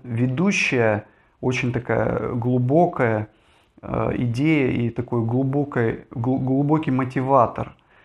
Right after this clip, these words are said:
гл-, гл-, глубокая такая мотивация. Вот они, да, вот искренне верят, что это реально. Но если посмотреть на весь их прожитый опыт,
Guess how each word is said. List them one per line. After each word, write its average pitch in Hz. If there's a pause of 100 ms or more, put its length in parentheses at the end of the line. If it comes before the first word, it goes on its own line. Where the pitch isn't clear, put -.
(160)
гл-, 123
гл-, 127
глубокая 139
такая 127
мотивация. 123 (360)
Вот 143
они, 220
да, 165
вот 131
искренне 190
верят, 123 (100)
что -
это 170
реально. 113 (640)
Но 143
если 160
посмотреть 156
на 131
весь 135
их 120
прожитый 131
опыт, 240